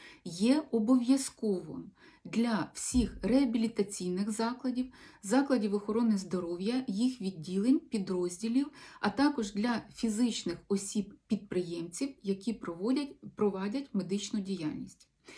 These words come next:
Про те, які бувають види клінічних протоколів, хто і як їх затверджує, йдеться у нині чинному наказі Міністерства охорони здоров'я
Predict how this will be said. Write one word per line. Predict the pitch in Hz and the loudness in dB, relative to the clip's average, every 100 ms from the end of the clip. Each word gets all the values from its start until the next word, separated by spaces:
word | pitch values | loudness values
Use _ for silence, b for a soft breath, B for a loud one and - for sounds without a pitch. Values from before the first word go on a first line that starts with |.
| B B B B | B B B B
Про | 233 | 0
те, | 240 359 | 6 6
які | 269 262 - | 6 2 -2
бувають | 302 233 247 269 240 - | -4 -2 0 2 0 0
види | 196 226 156 | 2 4 2
клінічних | - 170 175 165 160 143 | -4 -6 -6 -6 -8 -10
протоколів, | - 143 - - 320 262 | -10 -10 -10 -2 0 0
хто | - - - 240 - | -4 -8 -4 -2 -2
і | 190 | -4
як | 196 190 - | -2 -4 -6
їх | 180 190 190 - | -6 -4 -4 -10
затверджує, | - 143 233 302 349 311 302 302 B B B | -14 -8 -4 -2 -2 -2 -2 -4 B B B
йдеться | 185 185 202 214 - | -2 2 2 0 -4
у | 285 214 | 0 4
нині | 220 269 226 202 | 8 8 6 2
чинному | - 240 220 208 220 247 285 | -2 2 4 4 4 6 4
наказі | 202 202 247 254 220 202 | 4 0 2 2 2 2
Міністерства | 190 196 - 220 202 - 180 | 2 0 -2 -6 -6 -8 -10
охорони | - - 208 208 185 170 | -10 -6 -2 0 -2 -4
здоров'я | - 165 180 208 254 302 | -10 -6 -4 0 0 0